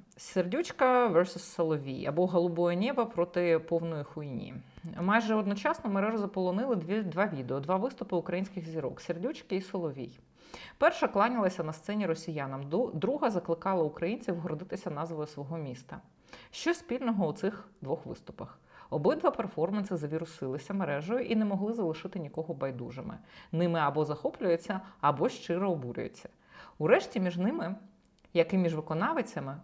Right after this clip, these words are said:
величезна прірва. Не даючи оцінок конкретним персоналіям, я б хотіла розглянути ці два виступи як явища, що уособлюють наш український шоу-бізнес сьогодні, на третьому році повномасштабної та на одинадцятому році з Росії.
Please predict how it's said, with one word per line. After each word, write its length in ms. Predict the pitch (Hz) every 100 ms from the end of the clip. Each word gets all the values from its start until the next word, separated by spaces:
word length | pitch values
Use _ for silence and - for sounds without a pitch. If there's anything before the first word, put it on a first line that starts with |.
| -
величезна 540 | 151 151 190 190 202
прірва. 460 | 196 180 143 120 - - _ _ - -
Не 100 | 175
даючи 500 | 196 339 370 349 330
оцінок 400 | - 254 208 -
конкретним 460 | 185 190 196 190
персоналіям, 760 | 165 - - 220 381 269 139 139 - -
я 80 | -
б 20 | -
хотіла 300 | 262 - 247
розглянути 500 | 208 185 196 220 196
ці 140 | 151 185
два 160 | 147
виступи 480 | 151 247 - 156 151
як 200 | 135 139
явища, 460 | 202 277 214 - 127 - -
що 220 | - 180
уособлюють 560 | 170 - 277 247 202
наш 220 | 185 226 -
український 500 | - 156 190 - 170
шоу-бізнес 600 | - 139 156 175 160 -
сьогодні, 420 | 147 127 123 113
на 80 | 123
третьому 420 | 151 233 208 151
році 440 | 170 - - 214 - -
повномасштабної 840 | - 165 147 131 - 214 277 262 185
та 120 | 147
на 120 | 139
одинадцятому 600 | 127 131 196 - - 160
році 260 | 131 160 170
з 80 | 151
Росії. 580 | 143 - 117 113 101